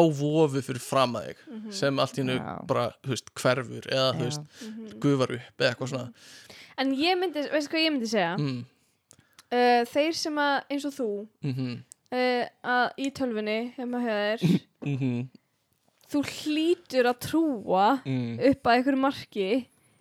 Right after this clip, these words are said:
Speaker 2: ef að þú ert hræddur við eitthvað. Eða skilur,
Speaker 1: Já,
Speaker 2: ef þú ert
Speaker 1: einmitt.
Speaker 2: orðin spúkt,
Speaker 1: Einmitt.
Speaker 3: Já, þá er
Speaker 1: Einmitt.
Speaker 3: eitthvað,
Speaker 2: það er
Speaker 3: eitthvað
Speaker 2: eitthvað sem að blundar í þér.
Speaker 1: Einmitt. Það er þetta, sko,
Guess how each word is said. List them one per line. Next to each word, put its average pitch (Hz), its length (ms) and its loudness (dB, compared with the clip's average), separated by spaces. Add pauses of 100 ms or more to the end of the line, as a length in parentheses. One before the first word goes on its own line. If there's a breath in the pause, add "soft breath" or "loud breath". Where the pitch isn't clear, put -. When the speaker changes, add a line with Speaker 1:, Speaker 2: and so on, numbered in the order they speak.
(120)
Speaker 2:
ef 240 140 -2
að 240 80 0
þú 240 200 4
ert - 300 0
hræddur - 520 -6
við - 180 -8
eitthvað. 220 260 -10 (160)
Eða 254 160 6
skilur, 262 280 2
Speaker 1:
Já, 143 80 8
Speaker 2:
ef 240 200 8
þú 254 180 8
ert 277 140 6
Speaker 1:
einmitt. 120 280 -2
Speaker 2:
orðin 269 420 4
spúkt, - 580 -2
Speaker 1:
Einmitt. 120 320 -2
Speaker 3:
Já, 220 420 8
þá 269 240 8
er 277 60 8
Speaker 1:
Einmitt. 294 180 6
Speaker 3:
eitthvað, 220 340 2
Speaker 2:
það 285 260 4
er 311 100 6
Speaker 3:
eitthvað 359 260 2
Speaker 2:
eitthvað 302 120 2
sem 285 100 2
að 277 160 2
blundar 311 640 4
í 302 120 2
þér. - 280 4
Speaker 1:
Einmitt. 123 220 -4 (480 soft breath)
Það - 160 6
er 160 320 8
þetta, 175 180 2
sko, 151 440 4